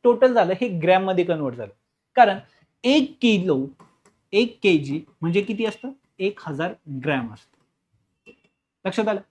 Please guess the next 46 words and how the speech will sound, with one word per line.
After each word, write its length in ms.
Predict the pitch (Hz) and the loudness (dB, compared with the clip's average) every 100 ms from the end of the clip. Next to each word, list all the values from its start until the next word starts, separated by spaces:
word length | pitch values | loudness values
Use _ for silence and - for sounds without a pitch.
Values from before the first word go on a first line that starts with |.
| _ - | _ -4
म्हणजे 160 | 175 | 4
आता 140 | 214 233 | 4 4
मी 120 | 254 | 0
केजीतून 440 | 254 226 226 233 | 0 -2 0 -4
कशात 240 | 226 226 214 | -4 -2 2
गेलो? 200 | 208 226 | 4 4
ग्रॅममध्ये. 460 | 220 226 190 151 | 4 2 0 -6
कारण 320 | 160 247 214 180 _ _ _ _ 147 | 4 6 6 2 _ _ _ _ 2
जो 100 | 277 | 4
मुलगा 280 | 277 269 | 4 2
बाहेर 280 | 262 226 226 | 2 2 2
गेला 280 | 233 226 156 | 2 4 4
त्यामुळे 500 | 160 214 226 226 240 | 4 2 4 2 2
सरासरीवर 800 | - 202 233 240 226 226 247 254 | 2 2 2 4 2 4 6 6
जो 160 | 247 240 | 6 0
परिणाम 400 | 240 214 202 202 | 0 0 -2 -4
पडला 220 | 175 180 | -4 -4
तो 120 | 214 254 | -6 -6
चारशे 380 | 226 214 214 269 | -4 -4 -6 -10
ग्रॅमनी 480 | 233 175 196 208 240 - | -8 -2 0 0 -4 4
कमी 260 | 247 240 269 | 6 6 4
झाले, 300 | 226 147 120 | 2 0 -10
म्हणजे 220 | 147 175 | -10 -4
मला 240 | 208 202 214 | -4 0 0
उत्तर 260 | 214 - 233 233 165 | 0 -2 -4 -4 0
ग्रॅममध्ये 420 | 185 202 208 208 | 2 2 -4 -2
पाहिजे, 280 | 196 151 208 | -2 -2 -6
नंतर 280 | 190 185 | -6 -6
मी 140 | 202 208 | -6 -4
त्याला 140 | 214 | -2
पुन्हा 280 | 220 214 226 | -2 -4 -4
केजीमध्ये 480 | 220 196 190 190 254 | -4 -4 -4 -2 0
आणू 160 | 262 | 0
शकतो. 320 | 214 - _ _ | -2 -6 _ _
ओके, 200 | 220 277 | -2 -2
ठीक 140 | 220 190 | -4 -8
आहे. 100 | 101 _ _ _ _ - | -8 _ _ _ _ -4
आता 200 | 202 262 | 2 6
जर 140 | 277 | 6
इथं 180 | 269 262 | 6 4
पाहिलं 280 | 247 180 190 _ _ _ | 2 0 -4 _ _ _
तर 60 | 240 233 | -2 2
चाळीसला 540 | 208 196 233 262 220 175 - _ | 4 6 4 2 2 2 -4 _
मी 60 | 202 | -2
हजारने 400 | 196 190 220 247 | 0 2 4 6
गुणलं, 360 | 240 240 196 | 8 6 6